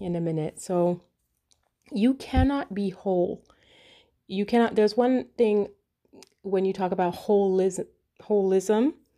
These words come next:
which is not real, but wholeness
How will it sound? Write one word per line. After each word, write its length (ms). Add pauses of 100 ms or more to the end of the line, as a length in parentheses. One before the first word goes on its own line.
(340)
which 260
is 100
not 280
real, 400 (400)
but 340 (200)
wholeness 1000